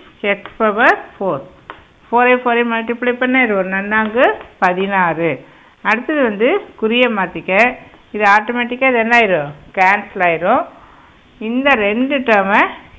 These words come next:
கீழே வந்து இறக்கி எழுதிக்கணும். So, zero எக்ஸ் கியூப் பிளஸ் எயிட் எக்ஸ் ஸ்கொயர். அடுத்தது வந்து இதை டூவால் multiply பண்ணி இங்க சைடுல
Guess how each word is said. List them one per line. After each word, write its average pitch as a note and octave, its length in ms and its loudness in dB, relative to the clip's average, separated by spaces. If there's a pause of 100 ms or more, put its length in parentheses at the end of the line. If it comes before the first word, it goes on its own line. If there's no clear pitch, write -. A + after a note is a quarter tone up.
கீழே A#3 240 0
வந்து G#3+ 260 -2
இறக்கி F#3+ 360 0
எழுதிக்கணும். D3+ 480 -6 (260)
So, G#3 160 -2
zero A3+ 680 2 (600)
எக்ஸ் F#3+ 400 -2
கியூப் E4 240 0 (520)
பிளஸ் C#4+ 280 2 (840)
எயிட் B3 380 2 (260)
எக்ஸ் G#3 340 -4
ஸ்கொயர். F3 580 -4 (540)
அடுத்தது B3+ 440 0
வந்து F#3+ 480 -4 (360)
இதை A3+ 300 2
டூவால் B3 720 2
multiply F#3+ 640 -4
பண்ணி A#3 500 -2 (100)
இங்க F#3+ 340 -4
சைடுல G#3 560 4